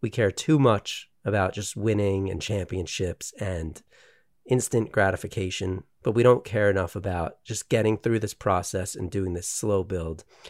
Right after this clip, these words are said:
And it's evident in that we, we just never <laughs> really do it right.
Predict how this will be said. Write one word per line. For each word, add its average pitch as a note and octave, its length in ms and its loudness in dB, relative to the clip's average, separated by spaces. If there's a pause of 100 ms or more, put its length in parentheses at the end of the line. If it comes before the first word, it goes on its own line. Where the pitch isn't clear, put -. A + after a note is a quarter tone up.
(220)
And B2+ 120 4
it's A#2+ 140 4
evident A#2 400 6
in G2+ 140 -2
that G2+ 280 0
we, G#2+ 220 -2 (220)
we A2 100 -2
just G#2+ 220 -4
never G#2 500 0 (200)
<laughs> - 220 -20
really G#2 320 0
do G#2+ 220 2
it - 100 -4
right. G2+ 300 -2